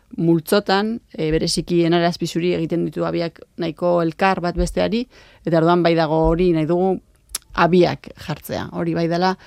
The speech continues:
eta bisorean nahi duguna egin da, ba, herritarrak, e, pixkat, konpromiso pixkat hartzea bere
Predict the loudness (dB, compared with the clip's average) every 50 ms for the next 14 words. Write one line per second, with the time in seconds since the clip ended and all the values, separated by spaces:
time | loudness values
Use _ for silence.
0 | -20 -20 -20 -8 -2 0 0 2 2 2 2 2 2 2 4 4 6 6 6 6
1 | 6 4 4 6 6 4 4 4 4 4 4 2 2 2 0 2 2 4 4 4
2 | 4 4 2 2 2 0 -2 -4 _ _ _ _ -4 -2 0 2 2 2 2 0
3 | 0 2 2 2 2 2 0 0 -2 -10 -20 _ _ _ _ _ _ _ _ _
4 | _ _ _ _ _ -16 -6 0 2 4 6 6 6 6 4 4 2 0 0 0
5 | 0 0 -2 -10 -16 -16 -20 _ _ _ -2 0 2 2 4 4 4 4 2 0
6 | 0 -2 -2 0 2 2 0 0 0 0 2 2 4 4 2 2 2